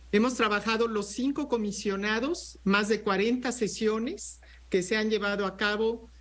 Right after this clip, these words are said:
desde que concluyeron su gestión los dos comisionados el año pasado, y nosotros hemos mantenido la agenda con el Sistema Nacional de Transparencia, pero sobre todo con la sociedad en general,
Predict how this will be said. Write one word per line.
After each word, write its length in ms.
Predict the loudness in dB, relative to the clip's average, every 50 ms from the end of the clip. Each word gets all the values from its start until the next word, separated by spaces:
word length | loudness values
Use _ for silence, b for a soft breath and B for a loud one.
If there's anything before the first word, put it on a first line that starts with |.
| -16 -8 -2
desde 400 | 2 2 2 2 2 0 -2 0
que 140 | -2 -2
concluyeron 600 | 0 0 -2 0 0 0 0 0 2 2 2 0
su 160 | -2 -4 -6 -4
gestión 680 | -2 0 0 0 -2 0 0 2 2 2 0 0 0
los 220 | 0 0 -2 -2
dos 380 | -2 -2 0 0 -2 -2 -2 -2
comisionados 1080 | -2 0 0 0 0 0 0 0 0 2 2 2 2 2 2 0 -2 -4 -8 -12 -14 -18 -10 -2 0
el 160 | 2 4 4
año 220 | 4 2 0 0
pasado, 600 | 0 -2 0 2 2 2 2 2 0 -2 -4 -6 -14 -20 -20 -20 -20 -12 -2
y 120 | 4 4 6
nosotros 840 | 6 4 2 2 4 4 2 2 2 0 -2 -2 -2 -2 -6 -6 -2
hemos 320 | 0 2 2 2 0 0 0
mantenido 800 | 0 0 0 0 0 0 2 0 0 0 0 0 -2 -2 -4 -4
la 220 | 0 2 2 2 2
agenda 680 | 2 0 0 2 2 2 0 0 0 -2 -2 -6 -10 -20 -20 -20 -20 -20 -20 -20 -20 -4
con 280 | 0 0 2 2 2 0
el 100 | 0 -2
Sistema 420 | -2 -2 -2 0 0 0 0 0
Nacional 480 | 0 0 -2 -2 -2 -2 -2 -2 0 0
de 80 | -2 -2
Transparencia, 680 | 0 0 -2 -2 0 0 0 2 2 2 0 0 0 0
pero 180 | 2 2 2
sobre 380 | 0 0 0 0 0 2 0 0
todo 420 | 0 0 0 2 2 0 -2 -2
con 220 | -4 -4 -2 0 0
la 100 | -2 0
sociedad 600 | 0 0 -2 0 0 0 0 2 2 2 2 2
en 100 | 2 2
general, 580 | 2 0 0 2 2 2 2 2 2 0 -2